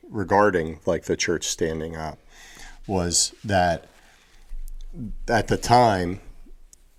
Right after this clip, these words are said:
what was happening, like the slavery, um, and race prejudice and those kind of things, the failure of the church to live what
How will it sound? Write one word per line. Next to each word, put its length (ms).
what 200
was 180
happening, 720
like 380
the 80
slavery, 720
um, 460
and 160
race 240
prejudice 580
and 100
those 160
kind 240
of 60
things, 360
the 100
failure 600
of 340
the 120
church 760
to 160
live 840
what 460